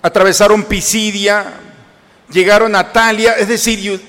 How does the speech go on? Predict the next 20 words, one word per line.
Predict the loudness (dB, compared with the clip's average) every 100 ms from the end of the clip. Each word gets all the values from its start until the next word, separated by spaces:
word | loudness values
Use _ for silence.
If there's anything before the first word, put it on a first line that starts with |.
| _
<clears throat> | -14 -10
y | -6
uno | -4
puede | 0 0
decir, | 0 -4 -6 -10
"Bueno, | -4 -2
y | -2
esas | -2 -4 -2
ciudades | 0 0 -2
que | -6
no | -6
sé | -4
ni | -2 0
dónde | 0 0 -2
están, | -2 0 -2 -2 -12 -20 -10
que | -4
ya | 0 2
no, | 2 0
ni | -4 -2 -2
existen". | -2 0 0 0 -4 -4 -4 -6